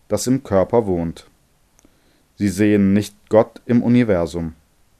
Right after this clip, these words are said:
Sie leben nur, um zu essen und zu trinken. Wer darauf hofft,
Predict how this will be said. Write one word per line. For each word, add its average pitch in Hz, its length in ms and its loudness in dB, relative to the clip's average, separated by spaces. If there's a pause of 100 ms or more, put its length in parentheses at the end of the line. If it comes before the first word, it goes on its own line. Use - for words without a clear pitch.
(880)
Sie - 180 -2
leben 113 380 4
nur, 147 360 4
um 101 140 -2
zu 98 240 -8
essen 120 560 0
und 101 240 -2
zu 120 140 -6
trinken. 82 580 -8 (1600)
Wer 92 260 2
darauf 87 400 -2
hofft, - 380 0